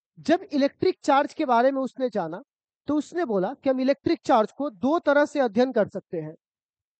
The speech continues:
एक जब वो रेस्ट कंडीशन में हो, और एक जब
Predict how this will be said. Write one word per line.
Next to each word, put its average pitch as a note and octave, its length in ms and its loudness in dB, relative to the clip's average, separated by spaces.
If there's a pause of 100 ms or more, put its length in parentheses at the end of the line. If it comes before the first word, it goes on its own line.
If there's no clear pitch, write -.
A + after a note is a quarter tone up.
(120)
एक D4 380 -2 (1000)
जब F#3 280 0
वो C4+ 200 2
रेस्ट B3 440 0
कंडीशन D4+ 520 -2
में D#4+ 140 -4
हो, E4+ 180 -6 (2000)
और A3+ 140 2
एक C#4+ 440 -4 (340)
जब A3 240 0